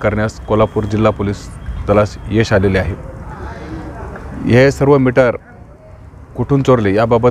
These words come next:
माहिती घेतली असता सर्व मीटर हे लक्ष्मीपुरी, शाहूपुरी, राजवाडा या पोलीस ठाणे हद्दीतून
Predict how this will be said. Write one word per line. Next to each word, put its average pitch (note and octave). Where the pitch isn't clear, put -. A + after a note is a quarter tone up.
माहिती A#2+
घेतली A2+
असता F#2
सर्व B2
मीटर B2+
हे B2
लक्ष्मीपुरी, A#2+
शाहूपुरी, A#2
राजवाडा G#2+
या A2
पोलीस A2
ठाणे G#2
हद्दीतून G2+